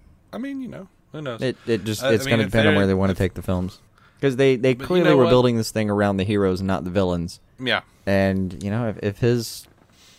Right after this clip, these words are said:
Speaker 2: villain didn't take off, what are you gonna do? And, uh, also, you know, the, the tentpoles coming up are a bunch of people that have nothing to do with him.
Speaker 1: Mm-hmm.
Speaker 2: And,
Speaker 1: I mean,
Speaker 2: you know, Justice League, which he doesn't warrant as a villain. Uh, he's not,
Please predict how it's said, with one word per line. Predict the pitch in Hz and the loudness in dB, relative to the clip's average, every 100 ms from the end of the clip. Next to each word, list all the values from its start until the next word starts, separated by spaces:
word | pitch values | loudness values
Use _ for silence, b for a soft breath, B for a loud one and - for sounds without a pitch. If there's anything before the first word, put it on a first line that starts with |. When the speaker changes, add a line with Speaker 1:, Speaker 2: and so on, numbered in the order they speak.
| b - | b -4
Speaker 2:
villain | 107 113 104 | 0 0 -2
didn't | 107 98 | -4 -2
take | 104 98 | -4 -4
off, | 165 131 - | -4 -4 -6
what | 101 | -6
are | |
you | 110 | -4
gonna | 104 | -4
do? | 135 156 82 | -4 -4 -4
And, | 67 101 - | -4 -4 -4
uh, | 120 139 - | -8 -8 -10
also, | 151 165 151 131 104 - _ | -8 -4 -2 0 -2 -10 _
you | 117 | -12
know, | 107 | -6
the, | 104 90 | -4 -4
the | 117 | -6
tentpoles | 110 156 - 127 | -6 -2 0 0
coming | - 117 | -2 -2
up | 131 135 | -2 0
are | 101 92 90 _ _ - | 0 0 -2 _ _ -2
a | 107 | 0
bunch | 147 | 0
of | 147 | 0
people | 160 131 | 0 0
that | 123 | -2
have | 92 | -2
nothing | 98 107 131 143 139 | -2 0 0 0 -2
to | |
do | 117 113 | 0 0
with | 87 | 0
him. | 80 69 104 - - b b b b - | -4 -6 -8 -10 -20 b b b b -16
Speaker 1:
Mm-hmm. | 113 117 117 143 - | -12 -10 -10 -12 -8
Speaker 2:
And, | 107 107 107 104 104 95 - | -2 0 0 0 -2 -4 -8
Speaker 1:
I | - | -4
mean, | 151 160 139 - - | 0 0 -2 -10 -10
Speaker 2:
you | 123 | -6
know, | 104 | 2
Justice | 117 160 - 101 | 2 2 -2 -2
League, | 95 98 | -2 0
which | 101 92 | -2 -2
he | - | 0
doesn't | 123 117 107 90 | 2 2 0 -4
warrant | 101 104 90 95 | 0 0 0 -2
as | - 92 | -4 -4
a | |
villain. | 87 98 - | -2 -4 -2
Uh, | 104 | -4
he's | 107 127 135 | 0 0 2
not, | 139 135 | 0 0